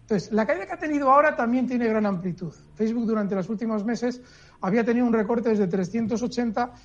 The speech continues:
hasta niveles de trescientos diez. Sin embargo, esa caída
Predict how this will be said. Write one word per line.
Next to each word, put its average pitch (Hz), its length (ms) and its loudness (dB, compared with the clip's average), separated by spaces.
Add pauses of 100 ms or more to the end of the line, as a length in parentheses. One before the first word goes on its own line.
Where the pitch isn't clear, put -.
(180)
hasta 208 180 -2
niveles 226 300 2
de 220 80 0
trescientos 175 580 -4
diez. 156 160 -12 (300)
Sin 254 240 0
embargo, 339 500 2
esa 277 300 -2
caída 285 680 4